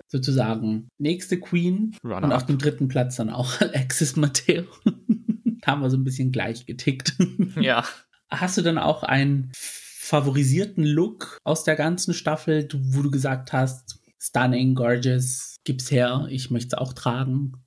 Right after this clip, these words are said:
Speaker 2: Ja, und zwar hab ich da jetzt rausgenommen, wahrscheinlich, weil ich mich halt am meisten dran erinnere, weil es erst vor kurzem war, aber der,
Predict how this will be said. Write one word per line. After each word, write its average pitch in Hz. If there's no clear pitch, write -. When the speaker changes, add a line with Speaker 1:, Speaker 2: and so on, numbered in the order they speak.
Speaker 2:
Ja, 139
und 170
zwar 147
hab 156
ich -
da 143
jetzt 139
rausgenommen, 139
wahrscheinlich, 143
weil 127
ich -
mich 147
halt 127
am 123
meisten 131
dran 120
erinnere, 120
weil 113
es 113
erst -
vor 120
kurzem 127
war, 104
aber 131
der, 123